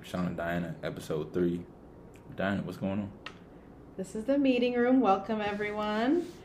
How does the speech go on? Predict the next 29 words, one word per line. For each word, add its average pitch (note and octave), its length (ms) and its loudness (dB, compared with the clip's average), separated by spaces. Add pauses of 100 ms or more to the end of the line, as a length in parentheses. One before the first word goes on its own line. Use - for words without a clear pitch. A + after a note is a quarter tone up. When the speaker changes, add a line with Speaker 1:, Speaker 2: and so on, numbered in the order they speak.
(420)
Speaker 2:
This G3+ 200 -2
is G#3 160 -2
where G3+ 160 4
we G3+ 140 -2
get F3 220 -2
into A#3 360 -2
a C#4+ 60 2
room A#3 760 4 (540)
and G3+ 200 0
we B3 120 6
meet. B3 480 4 (260)
Speaker 1:
And F2+ 140 -8
we F#2 80 -6
meet. A#2 220 -4 (1040)
Speaker 2:
Um, G#4 520 4 (320)
you D#4+ 120 4
know G4+ 120 8
what? G4 220 8
New C#4+ 200 6
year, D#4 500 6 (1160)
new G#3 160 2
challenges, G#3 680 -2
new F3+ 140 2
blessings. F#3 920 -4
Speaker 1:
Hmm. E3+ 220 -8 (200)
Speaker 2:
I'm B3+ 200 0
having A3+ 280 -2
a F#3+ 60 -2
great G3+ 640 -6